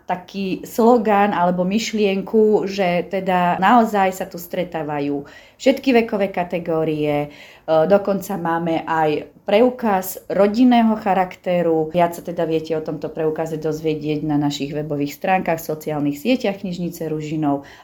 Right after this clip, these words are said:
A vlastne knižnica ako taká je tu prístupná pre všetkých a všetci si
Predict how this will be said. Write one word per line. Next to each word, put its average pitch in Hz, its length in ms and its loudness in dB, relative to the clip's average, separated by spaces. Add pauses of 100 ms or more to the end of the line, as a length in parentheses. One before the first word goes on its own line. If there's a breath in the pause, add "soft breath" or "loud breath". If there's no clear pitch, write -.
A 151 80 -10
vlastne 160 720 0
knižnica 208 320 0
ako 165 240 -6
taká 170 640 0 (160 loud breath)
je 180 160 -2
tu 175 160 -10
prístupná 151 560 -10
pre 165 160 0
všetkých - 960 -6
a 131 160 -6
všetci 202 400 -2
si 180 160 -12